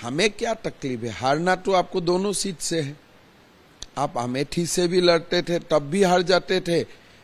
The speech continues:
रायबरेली से हार, लड़ते हैं, तब भी हार जाते थे। राहुल ने थोड़ा बुद्धिमत्ता का काम किया कि अमेठी से लाखों में हार जाता था, शायद रायबरेली में हजार से हारूंगा। तो थोड़ा सा उनने बुद्धिमत्ता से काम किया है, उसको तो साधुवाद ही देना है।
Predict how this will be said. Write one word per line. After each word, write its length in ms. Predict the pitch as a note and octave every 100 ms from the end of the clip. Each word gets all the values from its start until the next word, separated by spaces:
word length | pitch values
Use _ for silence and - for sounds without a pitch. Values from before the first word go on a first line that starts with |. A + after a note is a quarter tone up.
| _ A#2
रायबरेली 680 | C#3+ E3 E3+ E3+ E3+ E3
से 200 | D3+ D#3+
हार, 260 | C#3+ C3 B2 - D#3 B2+ A#2 A2+ - - C3+
लड़ते 400 | D3 D3 - C3+
हैं, 260 | G#2+ A2+ - _ -
तब 80 | D3+
भी 220 | D3+ G3
हार 200 | F3+ E3+
जाते 360 | E3+ D#3 D#3
थे। 260 | D3 C#3+ D3
राहुल 320 | C3+ B2+ D#3+
ने 180 | E3+ F3+
थोड़ा 260 | F3 E3+ E3+
बुद्धिमत्ता 720 | C#3 C#3 D#3 E3+ E3 - E3
का 160 | D#3+
काम 360 | D#3 D3+ C#3+ E3+
किया 320 | D#3 G3 C3+ - - - - -
कि 80 | D#3+
अमेठी 520 | C#3 D3 E3 - E3+
से 180 | - E3
लाखों 400 | C#3+ B2+ - E3+
में 140 | F3+
हार 180 | E3 E3
जाता 380 | E3+ E3+ F#3 F3+
था, 180 | F#3
शायद 420 | D#3 - D3 D#3 D3+ C#3+
रायबरेली 640 | C#3+ D3+ D3 D3 D3 D3
में 140 | D#3+
हजार 400 | F#3 C#3+ C3+ D3+
से 200 | C#3 -
हारूंगा। 500 | C3 G#2+ G#2+ G#2 G#2 - _ _ _ _ _ -
तो 80 | D3
थोड़ा 340 | - D3 F3
सा 180 | F#3+ F#3+
उनने 340 | F#3+ F3+ F#3
बुद्धिमत्ता 680 | F3 D#3+ D3 F3+ F#3+ F#3 F3+
से 180 | E3 F#3+
काम 300 | D#3+ D#3 E3+
किया 240 | E3 F3 E3+
है, 100 | F3
उसको 300 | D#3+ - F3
तो 140 | F3+
साधुवाद 520 | D#3+ D#3+ F3 F#3 F3
ही 80 | F3
देना 280 | D#3+ D#3 D3
है। 160 | C3+